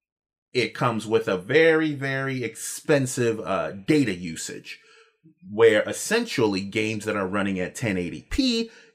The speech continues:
can eat up just about one, about a hundred megabytes per minute. Now, here's the thing to think about. Um,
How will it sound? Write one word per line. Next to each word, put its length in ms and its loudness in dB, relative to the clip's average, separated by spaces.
can 640 0
eat 220 -2
up 300 -2
just 400 0
about 680 0
one, 440 -4
about 300 2
a 100 -4
hundred 360 0
megabytes 800 0
per 260 0
minute. 520 -6
Now, 560 -2
here's 260 0
the 80 -4
thing 280 -4
to 520 -2
think 280 -2
about. 360 -6
Um, 560 0